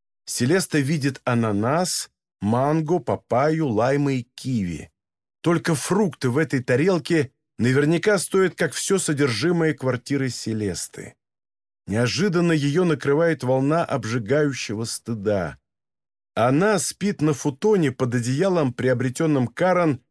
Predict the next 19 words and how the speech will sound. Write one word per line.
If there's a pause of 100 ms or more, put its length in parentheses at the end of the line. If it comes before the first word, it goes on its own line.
(260)
на
рынке
Амишей
в
Ланкастере. (480)
Покупает
мебель
в
Икее, (300)
а
светильники,
основанием
которых
служат
стеклянные
банки, (220)
доверху
наполненные
бобами,